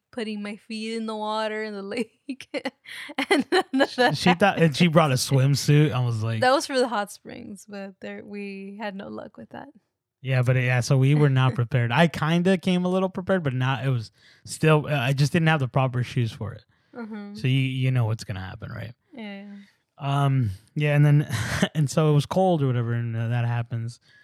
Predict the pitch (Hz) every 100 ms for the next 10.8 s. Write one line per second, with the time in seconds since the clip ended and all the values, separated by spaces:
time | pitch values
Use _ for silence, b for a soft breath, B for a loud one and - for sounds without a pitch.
0 | b b - 131 135 131 123 - 131 123
1 | 123 - 117 117 113 113 _ _ _ _
2 | _ _ _ _ - 139 123 131 143 -
3 | 110 113 - - 120 117 - b b b
4 | _ 117 117 151 156 139 120 - 139 139
5 | 117 - 139 120 160 214 160 110 127 120
6 | 117 131 127 117 113 113 113 113 b b
7 | b b b 120 123 117 127 131 120 120
8 | 120 110 - _ _ _ 151 123 143 117
9 | 113 113 110 104 101 104 101 - b b
10 | b - 254 - 131 123 117